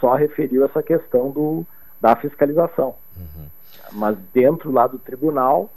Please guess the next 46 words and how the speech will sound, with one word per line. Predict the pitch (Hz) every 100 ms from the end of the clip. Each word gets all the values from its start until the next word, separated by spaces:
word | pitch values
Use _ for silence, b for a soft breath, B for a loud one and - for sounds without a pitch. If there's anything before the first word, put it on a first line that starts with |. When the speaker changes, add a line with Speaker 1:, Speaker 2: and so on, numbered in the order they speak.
| - -
Speaker 1:
é | 113
possível, | 113 - 202 220 139 -
sim, | 131 147
a | 87 - - -
assessoria | - 107 104 101 110
jurídica | 107 107 113 - 151 147 b b - -
interpor | 127 131 - 127
um | 135
recurso | 127 - 117 -
em |
face | 135 135 -
dessa | 139 151
decisão. | 147 - - - B B B B - - -
Speaker 2:
Só |
pra, | 165 143 101
pra, | 110 92 90 -
até | 104 123
pra, | 123 110
pra | - 104
fechar | 117 101 120
a | 117
entrevista, | 110 104 110 110
doutor, | 104 98 113 -
ah, | 120 117 117 120
eu, | 113 -
a | 110
gente | 127
sabe | - 117
que | 131
o |
senhor | 139
atua | 117 135
também | 131 117 131
em |
Agudo. | 123 110 151 117 90 B B B B -
E, |
e, | 90 - 139 185 180
esses | - -
problemas | 175 214
são | 214
recorrentes | 185 185 139 202 175
em |
municípios | 139 120 - 147 196 104
aí? | 107 156 147
De, | 98 80
de | 76 73